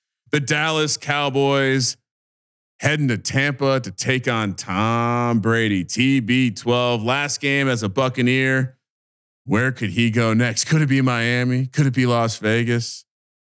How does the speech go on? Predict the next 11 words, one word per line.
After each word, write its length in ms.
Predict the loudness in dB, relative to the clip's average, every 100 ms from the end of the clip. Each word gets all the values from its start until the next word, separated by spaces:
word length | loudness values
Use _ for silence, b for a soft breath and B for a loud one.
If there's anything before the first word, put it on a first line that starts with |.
| _ _ _ _ -4
Tampa 360 | 0 0 0 0
Bay 280 | 0 0
is 160 | 0 -4
catching 360 | -4 -2 -2 -4
two 220 | 0 2
and 100 | 2
a 40 |
half. 440 | 0 0 0 -2 -8 _ _ _ -2
Gambling 460 | 0 2 2 2
instincts 560 | 2 0 0 -2 -2 -2
engage. 760 | 0 0 2 2 2 0 -4